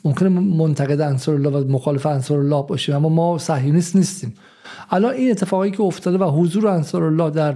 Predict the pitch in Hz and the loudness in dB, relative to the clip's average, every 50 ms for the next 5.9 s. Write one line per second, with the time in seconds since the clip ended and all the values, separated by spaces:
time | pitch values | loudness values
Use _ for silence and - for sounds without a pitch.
0 | 143 - - 165 147 131 139 147 151 175 190 190 - 185 - - 156 151 147 - | -4 -4 -4 -2 0 2 2 2 2 2 0 -2 -4 -4 -2 -2 0 0 -2 -2
1 | - - 170 180 170 160 156 151 139 143 135 127 147 143 135 143 139 135 127 127 | -2 -2 -2 0 0 0 0 0 0 -2 -2 0 0 0 0 0 0 0 -2 -4
2 | - _ _ _ _ _ _ _ - 131 - - - - 156 160 180 185 170 143 | -10 _ _ _ _ _ _ _ -6 -6 -6 -4 -4 0 0 2 2 2 0 -2
3 | - - - 156 151 160 170 156 160 151 143 135 131 151 147 135 - - 190 185 | -4 -4 -2 -2 0 0 0 0 0 -2 -2 -2 -2 0 -2 0 0 0 0 2
4 | 175 165 147 143 151 156 151 156 156 147 143 123 - - 165 151 147 143 135 127 | 2 2 2 0 0 0 0 0 0 0 0 0 -2 -2 -2 0 0 0 0 0
5 | - - 165 151 139 131 131 127 127 135 127 117 120 117 - - 139 131 | 0 0 0 0 0 0 0 0 0 0 0 0 0 -2 -4 -4 -4 -4